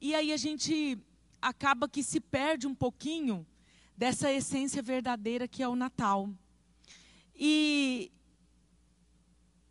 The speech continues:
antes, né, há, há anos atrás, é, em várias vezes, por várias vezes eu perguntava ao Senhor,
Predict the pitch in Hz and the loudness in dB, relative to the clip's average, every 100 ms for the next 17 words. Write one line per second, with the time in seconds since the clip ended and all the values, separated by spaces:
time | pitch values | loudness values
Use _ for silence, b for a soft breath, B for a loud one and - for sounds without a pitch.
0 | _ _ - 427 494 - 285 240 254 302 | _ _ -4 -4 -2 -4 -4 -2 -2 -2
1 | 302 - 254 254 - 247 269 330 294 262 | -4 -2 -2 0 0 0 0 -2 -2 -4
2 | - 247 269 269 226 - - - b b | -2 -2 0 0 -2 -6 -12 -18 b b
3 | b - 226 247 214 277 302 247 208 247 | b -6 -2 0 4 4 6 0 2 2
4 | 277 220 - 240 247 269 262 226 262 233 | 2 0 -2 0 0 0 -2 -2 -2 0
5 | 247 247 - 247 226 233 240 254 240 226 | -2 -2 0 0 0 -2 -2 0 -2 -4
6 | 247 202 208 240 | -6 -2 0 2